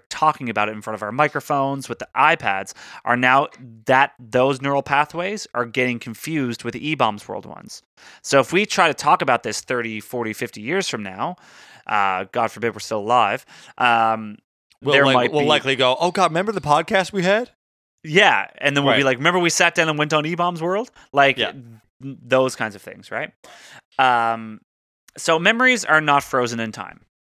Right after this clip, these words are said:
Speaker 1: uh, and new information and suggestions may become incorporated into old memories over time as well.
Speaker 2: Okay.
Speaker 1: Thus,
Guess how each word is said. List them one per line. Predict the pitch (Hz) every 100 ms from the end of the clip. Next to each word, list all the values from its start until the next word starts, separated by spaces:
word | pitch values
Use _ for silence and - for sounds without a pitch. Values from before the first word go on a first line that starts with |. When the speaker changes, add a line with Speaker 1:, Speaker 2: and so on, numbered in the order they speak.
| -
Speaker 1:
uh, | 123 117 113
and | 127 123 131
new | 190
information | 196 - 156 147 143 135
and | 123
suggestions | 120 - 104 - 110 -
may | 113
become | 113 - 110 107
incorporated | 123 113 - 208 202 135 117 110
into | 123 117 -
old | 147 156
memories | 131 107 101 101 -
over | 101 104
time | 101 113
as | 165
well. | 220 - _ _ - - -
Speaker 2:
Okay. | 117
Speaker 1:
Thus, | 196 196 208 -